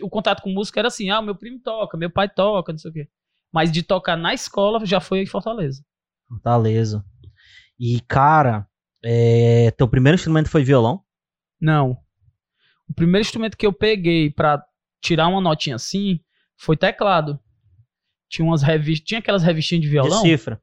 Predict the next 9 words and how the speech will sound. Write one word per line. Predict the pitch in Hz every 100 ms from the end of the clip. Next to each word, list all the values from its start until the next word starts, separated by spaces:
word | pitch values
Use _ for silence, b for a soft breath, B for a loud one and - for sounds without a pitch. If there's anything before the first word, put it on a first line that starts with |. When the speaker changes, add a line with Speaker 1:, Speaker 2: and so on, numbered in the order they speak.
| _ -
Speaker 1:
Pronto. | 190 170
Speaker 2:
Eu |
comecei | 156 160 156 170
assim. | 170 - 120 107 - _ -
Speaker 1:
Pronto. | 170 143 - _ _ _ _ _ _
Só | - - 226
que | 233 233
na | 185
época, | 180 220 214 160 127